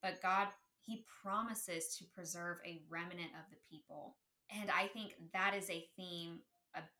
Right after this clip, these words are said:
major, major theme that you can pull out of Tobit. And I think that is why you should go read the book of Tobit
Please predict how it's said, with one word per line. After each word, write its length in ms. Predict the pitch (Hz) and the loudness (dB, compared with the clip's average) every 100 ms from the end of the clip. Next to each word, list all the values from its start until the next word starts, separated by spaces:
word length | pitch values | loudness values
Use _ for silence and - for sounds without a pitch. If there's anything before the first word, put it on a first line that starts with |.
| - | -4
major, 420 | 202 214 208 190 | 0 0 0 -2
major 280 | 175 170 170 | -4 -4 -8
theme 460 | - 170 165 160 - | -6 -6 -4 -6 -4
that 240 | 160 156 165 | -2 -2 -2
you 120 | 165 | -8
can 120 | - 165 | -8 -10
pull 180 | 165 | -6
out 120 | 156 151 | -4 -6
of 100 | - | -8
Tobit. 420 | 147 - 104 - - - - _ _ _ _ - - - _ _ _ - | -10 -8 -8 -8 -12 -14 -14 _ _ _ _ -20 -20 -20 _ _ _ 2
And 240 | 190 175 170 | 4 6 4
I 60 | 175 | 0
think 220 | 196 185 | 0 2
that 160 | 180 | 2
is 340 | 175 170 - - _ _ _ - | 2 0 -4 -6 _ _ _ 2
why 220 | 185 170 | 6 6
you 120 | 165 | 2
should 220 | - 170 | -2 -4
go 80 | 170 | -4
read 160 | 165 160 | -4 -8
the 40 | - | -6
book 220 | 160 - | -8 -8
of 100 | 165 | -10
Tobit 520 | - 113 - - - | -8 -6 -6 -6 -6